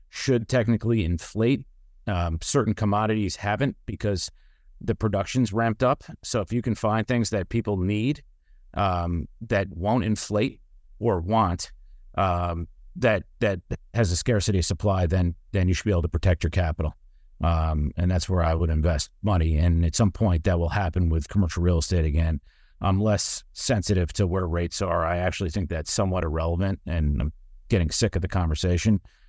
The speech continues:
I think it's supply demand driven. You can, you can get out of the rate issue if rents grow. We have too much supply in, in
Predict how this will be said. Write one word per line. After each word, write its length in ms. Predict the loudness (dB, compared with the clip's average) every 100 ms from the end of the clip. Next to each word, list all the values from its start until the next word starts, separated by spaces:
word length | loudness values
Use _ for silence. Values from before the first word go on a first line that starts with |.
| -6
I 80 | 0
think 100 | 2
it's 240 | 2 -2 -8
supply 500 | -4 -2 0 2 2
demand 360 | 2 2 2
driven. 400 | 2 0 2 0 -2 _ _ _
You 160 | -4 -2
can, 300 | 2 0 0 -4
you 100 | -2
can 180 | 0 0
get 200 | 0 2
out 180 | 2
of 140 | 0 -2
the 280 | -2 -2 -2
rate 200 | -2 -2 -2
issue 460 | -2 0 -2 -2 -8 -6
if 240 | -6 -4
rents 280 | -4 -2 -4
grow. 340 | -2 0 2
We 200 | 2 2
have 240 | 2 0 -2
too 140 | 0
much 200 | 0 0
supply 540 | -4 -2 0 2 0 -2 _ _ -20 -6
in, 480 | -2 -2 -2 -4 -6 -4
in 240 | -2 -2